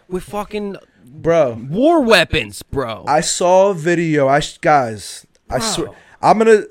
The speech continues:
Speaker 2: we're gonna try to find this video and play it for you. I shit you not. It was at least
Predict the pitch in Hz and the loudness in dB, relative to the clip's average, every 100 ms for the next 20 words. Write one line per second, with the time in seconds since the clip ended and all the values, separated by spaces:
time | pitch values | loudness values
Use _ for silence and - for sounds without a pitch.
0 | _ - 143 170 175 180 175 185 175 175 | _ -10 -4 -4 2 4 4 2 2 0
1 | 143 165 160 143 127 110 143 143 143 127 | -2 0 2 2 0 -2 0 0 0 -4
2 | 120 117 110 - 139 - 143 143 131 107 | -6 -6 -6 -6 -6 -6 -6 -2 -4 -6
3 | _ _ _ _ _ _ _ - 160 160 | _ _ _ _ _ _ _ -6 -4 0
4 | 165 175 165 175 156 151 151 156 160 160 | 4 4 4 0 -2 -4 -4 -4 -4 -4
5 | 156 - | -8 -12